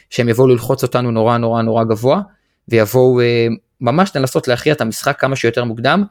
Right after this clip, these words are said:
שזה לגמרי הפוך מאיך שהם הגיעו לסמי עופר. במשחק נגד סמי עופר, מבחינת איביץ' באמת היה להגיע בדקה שמונים לאפס אפס, כמו שקרה. אה,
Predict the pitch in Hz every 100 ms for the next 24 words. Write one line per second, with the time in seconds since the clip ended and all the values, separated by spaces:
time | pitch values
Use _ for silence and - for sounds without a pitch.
0 | _ _ - 120 135 120 127 160 175 127
1 | - - 156 185 - 131 135 - 131 123
2 | 127 135 117 131 127 120 123 - - _
3 | _ _ - 110 110 160 151 123 - 127
4 | 131 156 170 123 - 139 139 160 180 123
5 | 127 127 127 139 120 113 143 156 120 113
6 | 139 135 123 - 120 151 143 - 143 -
7 | 156 117 - - _ - - 131 135 151
8 | 147 139 - _ _ _ - 104 110 113
9 | 117